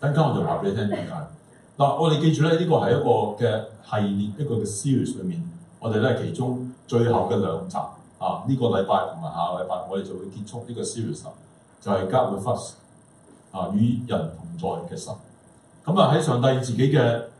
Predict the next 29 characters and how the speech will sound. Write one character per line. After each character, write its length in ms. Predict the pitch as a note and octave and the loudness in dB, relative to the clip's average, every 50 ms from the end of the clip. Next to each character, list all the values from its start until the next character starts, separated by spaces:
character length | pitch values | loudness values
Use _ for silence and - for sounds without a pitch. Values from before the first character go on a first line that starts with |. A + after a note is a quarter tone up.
| - - - | -20 -20 -4
聖 180 | - C3 B2+ D3 | -2 0 4 4
經 120 | D#3+ D3 B2+ A2+ | 6 6 6 6
裏 40 | G#2+ | 4
面 240 | G2+ F#2 G2 - - - - - - - - - | 4 2 0 -4 -6 -10 -16 -18 -20 -20 -6 2
嘅， 340 | B2 A#2+ A2+ A2+ A2+ A2+ A2+ - - - - | 4 6 6 6 4 2 0 -4 -8 -8 -2
啊， 200 | A2 G#2+ G#2 G#2 | 0 2 2 4
話 240 | G#2 G#2 G#2 C#3+ | 4 2 4 4
俾 40 | D3 | 2
我 100 | A#2+ A#2 A2+ | 2 2 2
哋 40 | |
聽， 140 | C3 C3+ C3+ | 2 2 0
人 140 | A#2+ G#2+ G2 | 0 -2 -2
類 160 | G2+ G2+ G#2+ | -2 -2 -2
歷 40 | G#2+ | -2
史 180 | G2+ - A#2 B2 | -2 0 0 0
應 80 | B2+ C#3 | 0 2
該 80 | A#2+ A2+ | 0 -2
點 160 | - F2+ F2+ | -2 -2 -2
樣 100 | G2+ G#2+ | -2 -2
寫， 320 | - - - C#3 D3 D#3 - - - - - - _ _ - | -2 -4 -6 -8 -10 -10 -10 -12 -18 -20 -20 -20 _ _ -6
人 120 | A#2 A2+ | -2 0
類 160 | B2 B2 A#2+ B2 | 2 2 2 2
歷 40 | B2 | 2
史 80 | B2+ C#3 | 2 0
應 120 | D#3 D#3+ | 2 4
該 60 | D#3 - - | 2 2 2
點 120 | A2 A#2+ | 2 2
樣 140 | C3+ C3+ C3+ | 2 2 0
走， 260 | - A2+ G2 G2 | 0 -2 -2 0